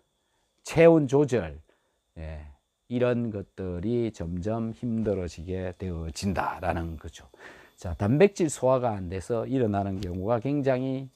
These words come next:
많다. 그 다음에 이제 지방적인 부분인데, 지방은 사실상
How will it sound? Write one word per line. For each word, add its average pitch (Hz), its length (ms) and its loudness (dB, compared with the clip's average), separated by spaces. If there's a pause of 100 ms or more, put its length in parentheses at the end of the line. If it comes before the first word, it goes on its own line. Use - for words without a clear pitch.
(160)
많다. 78 800 -8 (300)
그 - 60 -4
다음에 220 220 10
이제 175 120 2
지방적인 196 680 6
부분인데, 127 640 0
지방은 196 440 2
사실상 139 1040 -4